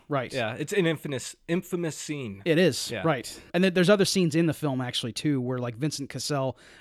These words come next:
Speaker 1: uh, like, caves some guy's face in with a, with a, a fire extinguisher.
Speaker 2: Right.
Speaker 1: Um, and that, and they sh-, they show just, they don't cut away from th-, these things, and it, it's, it's
Speaker 2: Yeah.
Speaker 1: absolutely brutal.
Speaker 2: Ooh, Vincent Cassel's so good, man.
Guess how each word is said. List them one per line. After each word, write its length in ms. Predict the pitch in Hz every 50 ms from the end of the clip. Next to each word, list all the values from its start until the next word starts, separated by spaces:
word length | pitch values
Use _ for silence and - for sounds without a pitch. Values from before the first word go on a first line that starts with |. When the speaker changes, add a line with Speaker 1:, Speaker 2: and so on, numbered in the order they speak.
| - - 127
Speaker 1:
uh, 180 | 131 123 117 95
like, 200 | 123 127 - -
caves 320 | - 170 160 147 135 -
some 160 | - 147 139
guy's 200 | 131 131 123 120 -
face 260 | - 143 135 127 -
in 140 | 135 131 131
with 140 | 127 117 113
a, 60 | 110
with 200 | 104 123 120 110
a, 200 | 117 113 110 107 -
a 80 | 101
fire 260 | - - 131 123 123 123
extinguisher. 480 | 123 - - 127 123 120 117 - 127
Speaker 2:
Right. 240 | 139 135 123 113 - - - - - _ -
Speaker 1:
Um, 300 | 131 123 120 113 110 -
and 140 | 123 131 131
that, 120 | 139 - 139
and 240 | 139 139 135 117
they 100 | 113 147
sh-, 200 | 139 - - - _ _
they 80 | - 131
show 400 | - - - 170 156 151 147 139
just, 220 | 120 139 - -
they 100 | - 139
don't 220 | 135 139 143 - -
cut 160 | - 175 160
away 240 | 139 135 165 190 170
from 240 | - - 104 95 92
th-, 180 | - 92 - -
these 180 | 104 98 - -
things, 340 | - 87 78 80 - -
and 160 | - 120 123 123
it, 140 | 113 - -
it's, 300 | 113 117 - - - -
it's 220 | 117 - - - - _ _ _ _ _ _ _ _ _ -
Speaker 2:
Yeah. 240 | 123 123 117 107 - 160
Speaker 1:
absolutely 500 | 165 170 - - 165 147 151 - 110 123
brutal. 400 | 101 123 120 110 92 87 - - - 156
Speaker 2:
Ooh, 160 | 147 123 110 -
Vincent 360 | - 131 160 175 - 175 139 -
Cassel's 400 | 131 - - - 131 117 101 -
so 240 | - - 117 110
good, 240 | 98 104 107 101 98
man. 320 | 104 101 101 104 104 104